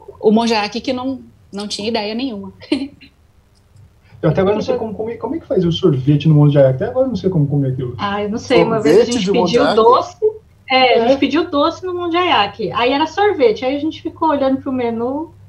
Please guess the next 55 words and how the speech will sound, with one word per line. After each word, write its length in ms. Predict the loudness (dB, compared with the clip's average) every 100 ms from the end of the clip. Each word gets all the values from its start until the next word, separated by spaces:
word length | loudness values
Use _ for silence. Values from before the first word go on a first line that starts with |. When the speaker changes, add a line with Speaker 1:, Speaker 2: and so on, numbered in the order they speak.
| -6
Speaker 3:
"Vamos 180 | -6 -4
pedir? 480 | -6 -4 -6 -8 -12 0
Vamos, 240 | 2 4
vamos 180 | 0 2
pedir. 400 | 0 2 2 0 -10 -16
E 40 |
se 60 | -6
não 220 | 0 2
der 80 | 2
pra 140 | 2 0
comer?" 440 | 2 2 0 -4 -6
"Ah, 300 | -6 -6 -14 -20 -20 -20 _ _ _ _ _ _ _ _ -12
a 60 |
gente 160 | -12 -4
vê." 100 | 2 2
A 100 | 0
gente 180 | -4
tava, 200 | -2 -2
acho 120 | -4 -6
que 80 |
umas 240 | -6 -4 -4
quatro 300 | -4 -4 -4
pessoas, 440 | -12 -8 -6 -6
né? 80 | -6
"A 180 | -8 -10
gente 240 | -12 -8
vê, 100 | -6 -2
cada 220 | -2 -2
um 60 |
come 200 | -2 -4
um 20 | -2
pouquinho, 440 | -4 -2 -4 -4
aí 40 | -6
já 140 | -6
vai." 240 | -4 -4 -6 -16 -20 -20 -8
Aí 240 | 2 4 4
chamamos 400 | 2 2 2 4
lá 140 | 4
o 20 |
moço, 400 | 6 6 4 2
falamos: 260 | 0 0 2
"Ó, 60 | 0
a 160 | 0
gente 240 | 0 0 0
quer 140 | -4
esse 180 | -4 -4
doce 300 | -2 -2 -6
aqui, 480 | -2 0 0 -2 -4
mas 160 | -2 -2
é 60 |
sorvete, 640 | 2 4 4 4 -2 -2 -2
né?" 160 | 0
Ele: 320 | 0 2 4
"Isso, 180 | 4 0
isso." 160 | -6